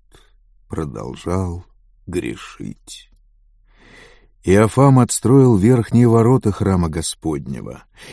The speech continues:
и воздвиг множество построек у городской стены вдоль холмов Офела. Он отстраивал города в горах Иудеи, среди лесов воздвигал крепости и башни.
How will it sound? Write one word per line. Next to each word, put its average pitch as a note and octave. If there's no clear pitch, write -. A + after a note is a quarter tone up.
и G2+
воздвиг A#2
множество B2
построек B2
у G#2+
городской A2
стены B2+
вдоль G#2+
холмов A#2
Офела. D#2+
Он G#2
отстраивал A#2
города A2
в G#2
горах G#2
Иудеи, F2+
среди A2+
лесов B2
воздвигал G2+
крепости F#2+
и F2+
башни. D#2